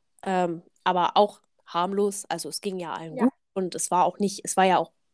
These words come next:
Speaker 1: noch nicht so ein Tempo, dass man jetzt beunruhigt sein musste. Ja, genau. Dann habe ich in Runde zweiundfünfzig ist Norris ausgefallen, dann gab's erstmal Safety Car für eine Weile.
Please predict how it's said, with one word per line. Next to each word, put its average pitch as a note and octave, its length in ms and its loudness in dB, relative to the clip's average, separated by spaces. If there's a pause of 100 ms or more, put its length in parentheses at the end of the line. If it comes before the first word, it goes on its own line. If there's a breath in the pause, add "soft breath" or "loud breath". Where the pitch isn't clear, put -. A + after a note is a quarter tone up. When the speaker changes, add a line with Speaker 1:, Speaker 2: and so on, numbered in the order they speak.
(120)
Speaker 1:
noch E3 100 -8
nicht F3 240 -4
so G3 140 4
ein F#3+ 100 2
Tempo, F3+ 380 -2
dass E3+ 220 -10
man E3 160 -10
jetzt - 380 0 (540 loud breath)
beunruhigt G3+ 480 4
sein G3 220 4
musste. F#3+ 400 -2 (340 loud breath)
Ja, G3+ 320 6 (920)
genau. F3+ 480 -2 (100)
Dann A3+ 220 -2
habe B3 160 -2
ich A#3+ 120 -10
in G#3+ 280 -8
Runde G3+ 320 -6
zweiundfünfzig A3 800 -2
ist - 120 -10
Norris C4+ 300 0
ausgefallen, G#3 680 -4
dann E3+ 140 -16
gab's - 240 -8
erstmal D#3+ 260 -10
Safety C4+ 300 2
Car G#3+ 160 0
für - 120 -6
eine F#3+ 140 -4
Weile. F#3+ 380 2